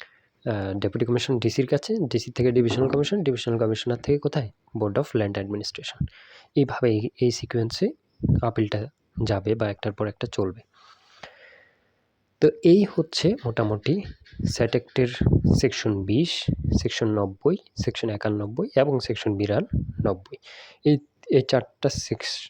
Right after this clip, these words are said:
সেকশন আমরা একসাথে আলোচনা করলাম, যাতে আলোচনাটা গোছানো হয়, বিচ্ছিন্নভাবে পড়লে আমরা অনেক সময় খুঁজে পাই না, প্রশ্ন করলে অ্যান্সার দেওয়ার ক্ষেত্রে আমরা বিষয়গুলো, আহ, একসাথ করতে পারি না। তো এই জন্য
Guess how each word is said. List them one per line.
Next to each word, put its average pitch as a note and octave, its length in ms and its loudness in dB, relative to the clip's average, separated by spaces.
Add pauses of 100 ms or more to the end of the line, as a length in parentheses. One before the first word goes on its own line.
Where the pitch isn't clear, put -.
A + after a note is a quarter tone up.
সেকশন B2 500 0 (1120)
আমরা A2 420 4 (680)
একসাথে B2+ 380 -2
আলোচনা A#2+ 320 0
করলাম, A#2 320 -2 (600)
যাতে G#2 220 0
আলোচনাটা G#2 440 -4
গোছানো G#2+ 480 -2
হয়, C3+ 240 -2 (640)
বিচ্ছিন্নভাবে B2 580 0
পড়লে A#2+ 340 2
আমরা G#2+ 200 -2
অনেক G#2+ 140 -4
সময় A2 160 0
খুঁজে A#2 300 2
পাই A#2 180 2
না, D#3 100 -2
প্রশ্ন A2+ 380 -2
করলে A2+ 200 0
অ্যান্সার A2 360 -2
দেওয়ার G#2+ 200 -2
ক্ষেত্রে - 380 -6 (920)
আমরা A#2+ 160 0
বিষয়গুলো, A#2 420 2 (640)
আহ, G#2 300 -2 (160)
একসাথ A#2+ 300 -2
করতে - 260 -4
পারি F#2 200 -2
না। F2+ 100 -10 (640)
তো C3 60 0
এই A#2+ 60 4
জন্য C3+ 280 2